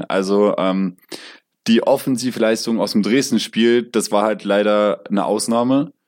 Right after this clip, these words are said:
Und die jetzige Offensivleistung hat halt wieder an die Spiele davor angeknüpft, beispielsweise das Bielefeld-Spiel, wo man wirklich, ähm, obwohl man sich die Chancen kreativ rausspielt, einfach,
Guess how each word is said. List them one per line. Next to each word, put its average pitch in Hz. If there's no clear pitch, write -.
Und 101
die 101
jetzige 104
Offensivleistung 98
hat 95
halt 95
wieder 95
an 92
die 92
Spiele 95
davor 98
angeknüpft, 98
beispielsweise 95
das 85
Bielefeld-Spiel, 101
wo 107
man 104
wirklich, 107
ähm, 95
obwohl 113
man 117
sich 104
die 110
Chancen 110
kreativ 107
rausspielt, 104
einfach, 110